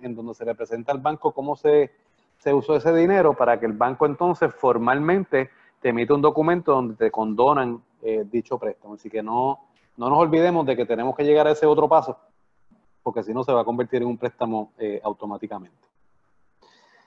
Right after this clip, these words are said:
Ahora bien, existe otro incentivo, eh, que le llaman el crédito por retención de empleo.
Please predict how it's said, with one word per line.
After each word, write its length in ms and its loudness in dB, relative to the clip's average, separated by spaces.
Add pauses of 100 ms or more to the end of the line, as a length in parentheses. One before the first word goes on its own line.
(420)
Ahora 220 6
bien, 320 4
existe 500 -2
otro 300 4
incentivo, 640 0 (320)
eh, 240 -2
que 240 0
le 300 0
llaman 280 2
el 160 -2
crédito 400 2
por 160 2
retención 720 -2
de 140 -2
empleo. 600 -2